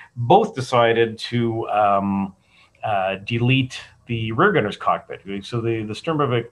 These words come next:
prototype was originally designed as a fully enclosed, fully armored, uh, two crew, uh, two cockpit. So that was,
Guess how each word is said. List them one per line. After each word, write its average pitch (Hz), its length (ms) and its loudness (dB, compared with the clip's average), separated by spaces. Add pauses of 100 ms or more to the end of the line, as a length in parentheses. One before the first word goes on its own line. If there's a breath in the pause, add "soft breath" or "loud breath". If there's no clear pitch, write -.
(120)
prototype 123 320 0
was 104 140 -2
originally 143 240 2
designed 104 380 0
as 92 80 -8
a - 20 -4
fully 127 320 0
enclosed, 104 380 -4
fully 120 340 0
armored, 92 500 -2 (280 loud breath)
uh, 208 240 4
two 127 220 -2
crew, 98 480 -6
uh, 85 220 -6
two 107 160 -10
cockpit. 127 460 0
So - 80 -8
that 190 140 0
was, 247 180 0